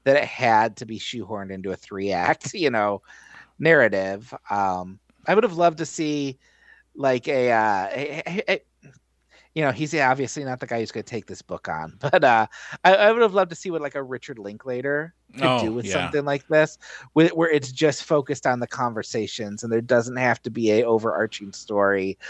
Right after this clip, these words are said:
Speaker 1: Um, but that might just be because I've been moving through the Before trilogy and
Speaker 2: <laughs>
Speaker 1: really, uh, re-, really like Richard Linklater's stuff. But I feel like the movie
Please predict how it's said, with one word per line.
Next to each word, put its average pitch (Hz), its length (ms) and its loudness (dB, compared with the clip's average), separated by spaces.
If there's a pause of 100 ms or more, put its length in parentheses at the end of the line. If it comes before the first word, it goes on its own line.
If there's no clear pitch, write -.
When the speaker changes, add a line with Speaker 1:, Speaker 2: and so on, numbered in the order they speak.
(320)
Speaker 1:
Um, 98 360 4
but 135 120 -2
that 214 140 8
might 180 160 0
just - 160 -12
be 143 120 -6
because 127 260 -12
I've 110 160 -6
been 101 300 -8
moving 104 300 -10
through 107 140 -10
the 98 80 -12
Before 92 360 -6
trilogy 85 640 -8 (100)
and 82 260 -2 (280)
Speaker 2:
<laughs> - 280 -12
Speaker 1:
really, 107 340 6
uh, 90 280 4 (800)
re-, 117 200 2
really 113 340 2
like 107 240 0
Richard 107 260 -4
Linklater's 101 440 -2
stuff. - 260 4
But 240 100 6
I 208 100 6
feel 254 320 2
like 196 380 4 (1160)
the 196 120 2
movie 202 640 -6